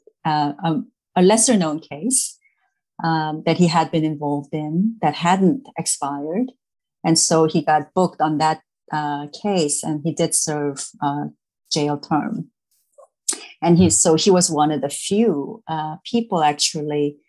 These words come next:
who worked for the South Korean police, um, especially in this anti-communist, communism unit, um, as torture specialists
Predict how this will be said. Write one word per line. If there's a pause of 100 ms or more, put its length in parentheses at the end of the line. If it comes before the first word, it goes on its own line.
(280)
who
worked
for
the
South
Korean
police, (240)
um,
especially
in
this
anti-communist, (260)
communism
unit, (760)
um, (240)
as
torture
specialists